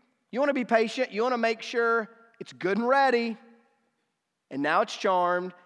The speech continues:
and now I can do my thing, and I'm safe, and we're gonna make a little bit of money off this. Just real practical, like, you need to have a little bit of patience. And we as,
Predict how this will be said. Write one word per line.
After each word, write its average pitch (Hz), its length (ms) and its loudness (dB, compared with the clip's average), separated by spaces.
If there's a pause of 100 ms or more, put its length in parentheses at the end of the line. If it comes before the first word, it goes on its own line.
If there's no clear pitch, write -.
(160)
and 135 120 -6
now 156 120 2
I 185 60 2
can 190 100 -6
do 202 100 -2
my 220 120 2
thing, 190 440 -2
and 151 100 -4
I'm 165 160 -2
safe, 165 400 -4
and 143 340 -4
we're 143 120 -8
gonna 139 100 -4
make 135 140 -4
a - 20 -10
little 139 100 -4
bit 143 60 -4
of 139 60 -4
money 123 200 -4
off 104 160 -16
this. - 440 -20 (640)
Just 220 200 -8
real 277 160 2
practical, 226 460 -4
like, 180 180 -10
you 254 280 -4 (140)
need 220 380 -6
to 220 160 -6
have 185 360 -4
a 165 80 -4
little 190 300 -4
bit 180 240 -4
of 147 140 -8
patience. - 640 -12 (300)
And 185 200 -2
we 247 440 -6 (240)
as, 190 480 0